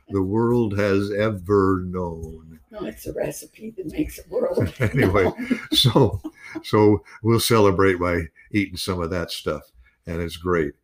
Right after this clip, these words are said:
Speaker 1: So anyway, but, uh, I thought I'd just review a couple of things. First of all, why in the world are we doing a Bible podcast? Well, uh, first of all, Curtis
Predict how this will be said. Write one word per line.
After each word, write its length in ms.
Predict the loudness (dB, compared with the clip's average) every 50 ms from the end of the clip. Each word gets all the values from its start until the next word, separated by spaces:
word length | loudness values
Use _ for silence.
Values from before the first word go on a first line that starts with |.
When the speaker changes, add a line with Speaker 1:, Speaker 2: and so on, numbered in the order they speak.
| _ _ _ _ _
Speaker 1:
So 340 | -6 -4 -4 -4 -4 -8 _ _ _ _ _ -2
anyway, 320 | 0 2 2 2 0 -2 -6 _ _ -4
but, 320 | -2 -2 -2 -2 -6 _ _ -10 -8 -8 -6 -6 -6 -4
uh, 200 | -4 -4 -4 -2
I 80 | -4 -2
thought 260 | 0 0 0 2 2
I'd 240 | 2 0 0 -2 -8 _ -18 -20 _ _ -14 -4
just 360 | 0 2 2 2 2 -2 -6 -14 -20 -20 -20 -6 0
review 500 | 2 4 4 4 4 4 6 6 6 6
a 60 | 4
couple 300 | 2 0 -2 -2 -2 -4 -6
of 100 | -4 -2
things. 240 | -2 -2 -2 -4 -4
First 300 | -2 0 0 0 0 -2
of 80 | -2 0
all, 200 | 0 0 0 0
why 300 | 0 -2 -2 0 0 0
in 260 | 0 0 0 0 0
the 100 | -2 -2
world 640 | -2 0 0 2 2 4 4 2 0 0 -2 -6 -10 -12 _ _ _ _ _ _ _ _ _ _ _ _ _ -4
are 160 | -2 0 2
we 160 | 2 2 2 2
doing 540 | 4 4 4 4 4 4 0 -2 -6 -10 -14 -18 -20 -20 _ _ _ _ _ _ -2
a 100 | -2 0 0
Bible 560 | 2 2 2 2 2 2 2 0 0 0 0
podcast? 960 | 0 0 0 0 -4 -6 -8 -8 -8 -8 -10 -10 -12 -16 -16 -16 -16 -16 -20 -20 _ _ _ _ _ _ _ _ _ _ _ _ _ -12 -8
Well, 500 | -4 -2 0 0 0 0 -2 -2 -6 _ -4 -4 -4 -4 -6 -14 -16 -16 -16 -16 -16 -20 -20 -20 _ _ -10
uh, 200 | -10 -8 -8 -10 -10 -6 -4
first 320 | -2 -2 -2 -2 -2 -2
of 120 | -2 -2
all, 420 | -2 -2 -2 -2 -4 -6 -6 -10 _ _
Curtis 640 | -2 2 2 4 4 4 4 2 0 -6 -10 -12 -14